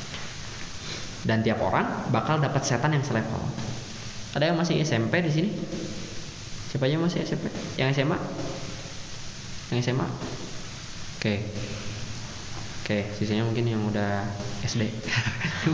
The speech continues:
udah S D. Semuanya juga udah S D ya. Udah kuliah, yang udah kerja.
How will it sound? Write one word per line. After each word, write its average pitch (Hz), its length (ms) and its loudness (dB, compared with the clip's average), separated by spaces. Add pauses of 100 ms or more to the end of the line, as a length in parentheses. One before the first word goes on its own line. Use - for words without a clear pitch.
udah 151 100 6
S 151 220 4
D. 127 40 6 (440)
Semuanya 110 320 4
juga 101 160 4
udah 107 80 4
S 107 80 2
D 107 60 4 (100)
ya. 143 40 2 (600)
Udah 101 160 2
kuliah, 117 340 4
yang 110 220 2
udah 104 240 4
kerja. - 240 2